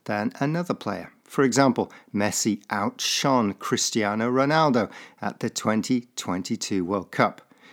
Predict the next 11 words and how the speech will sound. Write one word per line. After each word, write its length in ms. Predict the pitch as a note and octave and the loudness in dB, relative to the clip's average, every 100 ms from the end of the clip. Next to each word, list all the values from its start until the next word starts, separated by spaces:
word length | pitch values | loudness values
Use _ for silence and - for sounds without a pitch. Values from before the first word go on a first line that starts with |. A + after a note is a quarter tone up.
| _ | _
Messi 360 | A2 G2+ - G#2+ | -6 -4 0 2
was 400 | A2 A2 G#2+ A#2+ | 2 2 0 2
more 180 | C3 B2+ | 2 2
successful, 600 | E3 - A3+ - A#2 F#2 | 0 2 2 2 0 2
had 200 | A#2 A#2 | 2 4
more 220 | B2+ - | 4 4
impact, 560 | C#3+ C3+ A#2 F2 - A#2+ | 2 2 0 -2 -2 -6
and 160 | G#2+ - - - - | -6 -6 -20 -20 -2
generally 540 | A#2 A2 G#2+ G#2 G2 _ | 2 4 4 2 0 _
played 320 | - G#2 F2+ - | -8 -6 -4 -4
better 420 | G2+ - F#2+ | -6 -6 -8